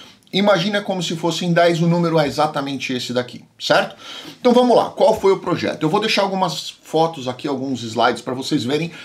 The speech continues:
não são das nossas casas, eu não quis colocar das nossas casas, porque tem gente morando lá, e eu não quero expor essas pessoas, tá? Então são inquilinos que estão lá, eu não quero expor isso, então por isso que eu não coloquei a, a foto da casa deles, que eles estão morando.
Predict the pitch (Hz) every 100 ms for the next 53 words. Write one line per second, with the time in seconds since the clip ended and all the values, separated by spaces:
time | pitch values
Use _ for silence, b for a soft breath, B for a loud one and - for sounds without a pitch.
0 | B 156 175 185 220 240 - 185 175 196
1 | 196 180 160 156 170 165 170 - 151 135
2 | 120 104 104 135 127 143 180 196 170 175
3 | - 165 160 143 131 117 120 120 107 -
4 | 147 165 123 - 151 156 170 156 165 165
5 | 160 180 160 180 208 240 190 135 B B
6 | B - 156 196 180 151 165 165 170 165
7 | 165 175 - 202 170 117 80 - 117 156
8 | 151 123 147 147 165 202 160 156 175 -
9 | 185 - 185 165 127 123 143 147 143 160
10 | 156 156 156 147 131 110 104 120 135 -
11 | 151 151 147 143 147 143 - 131 131 143
12 | 131 151 143 143 156 135 92 - 110 98
13 | 117 131 131 95